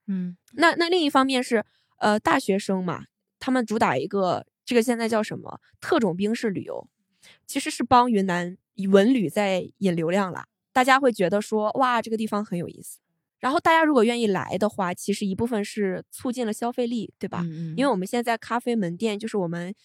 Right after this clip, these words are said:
Speaker 2: 一家咖啡店叫做文汇幺四幺，另一家咖啡店叫梦想咖啡。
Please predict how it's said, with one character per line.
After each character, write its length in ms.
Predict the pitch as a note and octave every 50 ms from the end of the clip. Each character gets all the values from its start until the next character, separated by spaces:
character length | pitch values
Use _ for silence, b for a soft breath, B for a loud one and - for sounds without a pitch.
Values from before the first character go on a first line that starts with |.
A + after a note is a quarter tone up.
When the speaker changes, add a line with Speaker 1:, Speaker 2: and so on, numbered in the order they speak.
| _ _ _
Speaker 2:
一 120 | - C4+
家 320 | A#3 - B3+ A#3+ A#3+ A#3+ A#3+
咖 160 | - - A#3
啡 240 | A3+ - A3+ A3 A3
店 340 | - B3+ A#3 A3 G3+ G3
叫 200 | G3 - G#3+ G3+
做 120 | G3+ G#3 F#3+
文 200 | E3+ E3+ E3+ F#3
汇 160 | - A3+ G#3+
幺 120 | G#3+ G#3+
四 200 | A3+ - - G#3+
幺， 160 | G#3 G#3 G#3 G#3
另 160 | A#3+ B3+ A#3
一 40 | G#3+
家 140 | G#3+ G#3
咖 160 | G#3+ - - G#3+
啡 100 | A3 G#3+
店 160 | A3+ G#3+ G3+
叫 140 | - G#3+ G#3
梦 180 | A3 C4+ C4+
想 160 | A#3+ - D3+ -
咖 160 | - - -
啡。 200 | G3 - - -